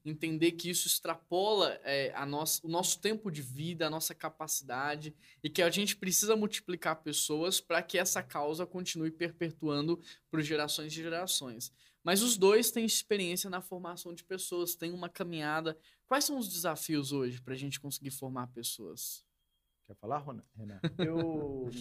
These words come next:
Speaker 3: eu acho que o meu maior desafio é porque eu lido com duas gerações. Eu lido com a minha geração,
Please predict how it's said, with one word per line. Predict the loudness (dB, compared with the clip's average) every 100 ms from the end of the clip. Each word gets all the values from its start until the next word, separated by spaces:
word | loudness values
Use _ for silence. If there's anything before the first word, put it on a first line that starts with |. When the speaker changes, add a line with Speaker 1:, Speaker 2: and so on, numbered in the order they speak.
| -12 -16 -20 -20 _ _ _
Speaker 3:
eu | -6 -2
acho | -2 -4
que |
o | -6
meu |
maior | 2 8 10 8
desafio | 8 10 10 8 4 6 4 2 -8 _ _ _ _ -6
é | -6
porque | -2 -4 4
eu | 6
lido | 8 6 4
com | 2 2 2
duas | 4 8 8
gerações. | 8 6 6 4 -2 -4 -2 -4 -6 -10
Eu | -4
lido | 0 0 6
com | 8
a | 8
minha | 8 6
geração, | 6 8 6 4 0 -4